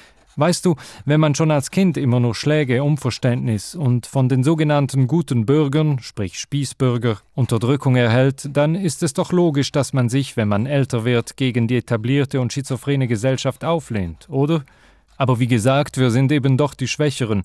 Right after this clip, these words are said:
und machen im Endeffekt trotzdem Zweite. Hocken wir also unsere Strafe ab. Versuchen wir, besser gesagt, werden wir so leben, dass uns die Füdli-Bürgergerechtigkeit nichts mehr anhaben kann.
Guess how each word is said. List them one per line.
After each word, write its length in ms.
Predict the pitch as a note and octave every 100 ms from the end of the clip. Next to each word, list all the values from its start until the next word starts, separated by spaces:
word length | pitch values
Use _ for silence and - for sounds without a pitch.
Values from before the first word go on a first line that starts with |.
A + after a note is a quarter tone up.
| - - _
und 200 | A#2 F#2+
machen 260 | G2 - G2+
im 140 | F#2+
Endeffekt 720 | C3 A#2+ G#2 - A2 - -
trotzdem 440 | G#2+ G#2 - C3 -
Zweite. 540 | - A2+ F#2+ - F2+ _ _ _
Hocken 300 | D#3+ D#3+ C#3+
wir 160 | C#3 C3+
also 200 | B2 C3
unsere 300 | B2 A#2 A#2
Strafe 460 | - A#2+ A2+ C3
ab. 220 | C3 - - - - - _
Versuchen 460 | - A#2 E3+ D#3+ D3+
wir, 220 | D#3+ E3
besser 440 | C#3 B2+ A2+ B2
gesagt, 520 | G#2 F#2+ G#2+ F#2+ -
werden 400 | A#2+ B2 A#2 A#2+
wir 160 | A2+ A#2+
so 160 | G#2 A2+
leben, 380 | A2+ A#2+ A2 G2+ - - -
dass 180 | C3+
uns 220 | E3 D3 -
die 140 | D#3
Füdli-Bürgergerechtigkeit 1500 | - D#3 C#3+ A#2+ C3+ A2+ A#2 A2 G#2+ G#2 - - A#2+ B2 -
nichts 340 | D3+ C3 - A#2
mehr 220 | G2 A#2
anhaben 440 | G2 F2 G2 F#2
kann. 280 | F2 G2+ E2